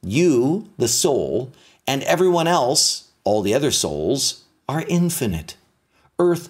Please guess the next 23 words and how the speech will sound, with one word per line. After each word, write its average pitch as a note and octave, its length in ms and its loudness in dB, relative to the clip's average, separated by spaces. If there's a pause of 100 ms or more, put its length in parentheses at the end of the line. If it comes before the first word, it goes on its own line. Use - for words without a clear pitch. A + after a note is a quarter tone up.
(120)
seems F3 300 0
to E3+ 80 0
be D#3+ 140 2
a D3 80 2
popular D3+ 560 -2
stomping C#3+ 560 -2
ground G#2+ 400 -2
for - 440 -6
infinite F3 540 0
beings B2+ 320 0
to B2 120 -2
have G#2 220 -2
experiences G#2+ 760 -4 (180)
like G2+ 380 -4 (100)
you. E2+ 380 -4 (840)
Contrasting E3 880 0
and D3 80 0
opposing C#3 420 -2
forces - 760 -2 (420)
are D3+ 60 0
the C#3 100 -4
very D#3 220 0
nature D3+ 640 0